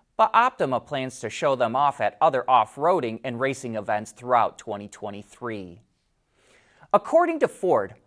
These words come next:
more motorhomes are built on a Ford chassis than any other brand, and it wants to get in on a piece of that action. So it's coming out with the Transit Trail Van, which comes with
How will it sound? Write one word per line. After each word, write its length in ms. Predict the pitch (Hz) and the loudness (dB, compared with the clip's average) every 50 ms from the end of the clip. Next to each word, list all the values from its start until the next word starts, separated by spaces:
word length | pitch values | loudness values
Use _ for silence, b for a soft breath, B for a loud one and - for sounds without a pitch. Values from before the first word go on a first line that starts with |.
| _ _ _ - | _ _ _ -10
more 400 | 135 147 170 202 247 294 330 320 | -6 4 8 10 10 10 8 6
motorhomes 680 | 302 285 247 220 170 135 - - 135 123 120 127 - 147 | 4 2 2 2 2 0 0 -2 -2 -2 -2 -2 0 0
are 100 | 123 113 | 0 0
built 360 | - - 196 214 233 233 - | 0 0 0 0 0 0 -4
on 180 | 165 156 147 | -4 -4 -4
a 40 | 127 | -4
Ford 400 | - - - 208 220 254 262 247 | -6 -6 -2 0 0 0 0 -2
chassis 600 | - - 262 262 254 262 269 - - 131 120 113 - - | -4 -2 0 2 2 2 0 -4 -6 -8 -8 -10 -10 2
than 280 | - 185 175 170 175 - - - | 4 4 4 4 2 -4 -6 -4
any 280 | 269 285 294 277 254 | -4 -2 -2 2 4
other 220 | 233 220 208 202 170 | 4 4 4 2 0
brand, 540 | - 165 196 240 285 302 277 175 104 - - _ _ _ _ _ _ _ | 0 2 2 2 2 0 -2 -4 -6 -8 -12 _ _ _ _ _ _ _
and 120 | 147 143 151 | -2 2 2
it 120 | 160 - | 2 4
wants 320 | 147 170 165 165 - - - | 6 6 6 6 4 2 -4
to 100 | 156 127 | -6 -4
get 300 | - 139 139 131 - - - | -2 -2 -2 -2 -2 -4 -4
in 200 | 233 247 240 190 | -4 0 2 2
on 160 | 143 135 131 | 2 2 0
a 40 | 127 | -2
piece 300 | - - 180 165 - 165 | -4 -6 -6 -4 -4 -2
of 80 | 135 147 | 2 4
that 180 | 139 131 131 | 6 8 8
action. 580 | 143 175 214 233 - - - 147 107 95 87 - _ _ _ _ _ _ _ _ _ _ | 8 8 8 6 4 0 -8 -8 -8 -8 -12 -18 _ _ _ _ _ _ _ _ _ _
So 240 | - - 214 185 170 | -2 0 2 2 2
it's 120 | - - | 0 -4
coming 380 | - - 226 247 262 269 240 202 | 0 2 2 2 2 2 2 4
out 240 | 180 185 180 - | 4 4 4 2
with 180 | 131 147 - - | -2 -6 -4 -4
the 80 | 143 - | -6 -6
Transit 680 | - - - - 202 214 233 240 220 196 226 220 226 - | -6 -8 -6 -2 -2 0 0 0 0 0 0 -2 -2 -4
Trail 480 | - - - 254 262 269 269 262 233 | -10 0 4 4 6 8 8 6 6
Van, 400 | 151 151 127 113 104 92 85 87 - _ _ _ _ _ _ | 6 4 2 2 2 -2 -6 -10 -14 _ _ _ _ _ _
which 220 | 143 147 147 - | -2 -2 -2 -4
comes 380 | - - 156 156 165 185 170 - | -4 0 2 2 2 2 0 -2
with 160 | 143 127 - | -4 -4 -2